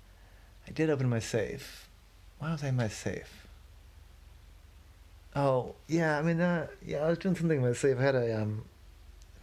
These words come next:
in a couple of days, I, I had a client come and ask me to hold on to this heirloom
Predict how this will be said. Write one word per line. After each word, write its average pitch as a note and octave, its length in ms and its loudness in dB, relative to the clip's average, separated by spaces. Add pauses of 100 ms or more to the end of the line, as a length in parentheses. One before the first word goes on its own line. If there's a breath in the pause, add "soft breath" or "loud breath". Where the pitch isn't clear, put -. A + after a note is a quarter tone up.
(180)
in C#3 80 -2
a - 1160 -8
couple D#3+ 240 -4
of C3 120 -2
days, A2+ 840 0 (560 loud breath)
I, D3+ 80 2
I D#3 200 4
had D#3+ 100 6
a D#3+ 40 2
client D#3 460 2
come C3 200 2
and B2+ 100 2
ask B2+ 140 0
me B2+ 80 2
to A#2+ 60 2
hold C3 260 2
on A#2+ 260 2
to G#2+ 80 -4
this - 600 -4 (160)
heirloom G#2+ 760 2